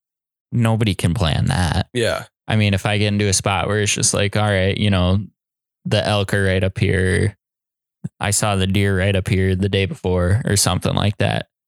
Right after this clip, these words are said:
Speaker 1: Okay, take off your rifle off your pack and you know, shoulder it with your rifle sling or something like that.
Speaker 2: Yep.
Speaker 1: You know, I really don't see a scenario where you need to, like, pistol whip it out of your pack or something and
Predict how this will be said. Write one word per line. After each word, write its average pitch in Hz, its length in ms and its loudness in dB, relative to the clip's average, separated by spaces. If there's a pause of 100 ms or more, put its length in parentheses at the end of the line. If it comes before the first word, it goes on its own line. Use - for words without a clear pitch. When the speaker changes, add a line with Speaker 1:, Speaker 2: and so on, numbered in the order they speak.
(140)
Speaker 1:
Okay, 104 340 0
take 101 280 0
off 98 240 -2
your 95 120 0
rifle 92 360 0
off 92 220 0
your 95 80 0
pack 85 420 0
and 156 220 2 (480)
you 107 80 2
know, 92 220 2
shoulder 95 480 0
it 85 180 0
with 90 360 -2
your - 440 0
rifle 95 320 0
sling - 320 0
or - 80 2
something - 380 0
like - 240 0
that. 117 300 -2 (120)
Speaker 2:
Yep. 117 240 -2 (260)
Speaker 1:
You 107 80 0
know, 101 80 2
I 95 140 2
really 113 380 0
don't 98 180 0
see 104 180 0
a 92 60 2
scenario 92 500 2
where 98 140 2
you 95 120 2
need 95 200 2
to, - 80 0
like, - 200 -2 (120)
pistol 95 360 0
whip 92 220 0
it 85 80 0
out 90 200 -2
of 92 40 0
your 90 220 0
pack 90 500 -2
or - 120 0
something - 520 0
and - 300 0